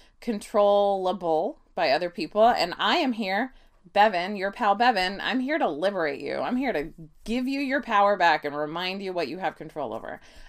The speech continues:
Um, so you have control over how you treat your body. Um, I also really want to give you, um, this thing to write down.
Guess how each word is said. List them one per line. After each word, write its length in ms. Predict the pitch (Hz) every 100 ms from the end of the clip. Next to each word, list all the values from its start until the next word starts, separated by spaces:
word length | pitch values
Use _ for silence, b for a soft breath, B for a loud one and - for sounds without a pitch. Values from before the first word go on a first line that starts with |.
| -
Um, 380 | 175 175 170 160
so 140 | -
you 120 | 254
have 180 | 277 311
control 380 | 311 320 453 233
over 160 | 175 202
how 120 | 220
you 160 | 247
treat 200 | 247 285
your 100 | 302
body. 380 | 294 392 170 - b b b b -
Um, 540 | 202 196 190 185 151 - _
I 120 | - 233
also 760 | 226 294 453 440 403 349 - -
really 420 | 208 233 247 294
want 340 | 254 226 190
to 120 | - 247
give 320 | 202 214 220
you, 600 | 220 220 214 214 208 -
um, 500 | - 196 180 165 165 - _ _ _ _ _ _ -
this 460 | 208 185 185 - - -
thing 220 | - 190 220
to 100 | 214
write 240 | 190 180
down. 400 | 190 160 160 170